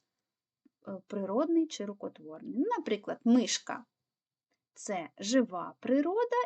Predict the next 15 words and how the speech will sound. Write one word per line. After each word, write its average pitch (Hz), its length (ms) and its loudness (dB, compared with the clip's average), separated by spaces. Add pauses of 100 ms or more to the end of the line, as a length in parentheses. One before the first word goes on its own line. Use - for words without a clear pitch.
і 311 240 2
це 214 460 -2 (120)
природний 170 720 0
об'єкт. - 480 -20 (180)
Так. 185 500 -6 (440)
На 214 160 4
другому 339 480 4
малюночку 302 680 2
ми 226 160 6
бачимо 254 760 2
хот-дог. 214 500 -2 (1200)
Це 196 520 -2 (140)
рукотворний 208 1400 0
об'єкт 294 1000 0 (100)
і 285 220 4